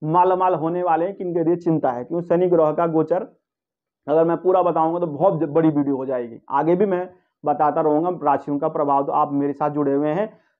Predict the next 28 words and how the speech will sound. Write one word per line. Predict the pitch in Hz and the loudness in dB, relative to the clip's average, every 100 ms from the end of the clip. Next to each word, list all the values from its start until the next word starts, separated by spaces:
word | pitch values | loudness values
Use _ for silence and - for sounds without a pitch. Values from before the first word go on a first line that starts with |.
| - | -6
तो | 151 | -2
मैं | 170 156 | 0 0
बताता | 170 175 180 | 2 2 4
रहता | 175 143 151 | 2 2 0
हूँ | 143 | 0
हर | 139 | 0
एक | 139 | 0
राशि | 135 127 - | 0 -4 -6
का | |
प्रभाव | 135 135 123 117 | -6 -4 -4 -4
के | 117 | -6
बारे | 123 123 - | -4 -2 -4
में। | - _ _ _ _ _ _ _ _ _ _ _ _ _ _ - | -10 _ _ _ _ _ _ _ _ _ _ _ _ _ _ 0
और | 175 208 233 226 - _ _ _ _ _ _ _ _ _ _ - | 4 6 4 2 -4 _ _ _ _ _ _ _ _ _ _ -18
जो | 139 214 | -2 -2
पांचवी | 226 202 185 190 247 | 0 0 0 2 2
राशि | 214 143 - 143 | 2 0 -4 -4
है | 165 220 | -4 -4
वो | 180 160 | -2 -2
है | 143 208 - - _ - | 0 -2 -2 -14 _ 2
सिंह | 226 233 | 6 6
राशि, | 156 123 101 - _ _ _ _ _ _ _ _ _ _ _ _ _ _ _ _ | 4 -2 -12 -20 _ _ _ _ _ _ _ _ _ _ _ _ _ _ _ _
सिंह | 220 233 | -4 0
राशि | 220 180 - | 0 0 0
वालों | 170 160 147 | 0 0 -2
का | 139 160 175 202 - - _ _ _ _ _ _ _ _ - | -4 -2 0 -2 -6 -16 _ _ _ _ _ _ _ _ -2
शनि | 196 196 | 2 4
ग्रह | 151 120 | 2 0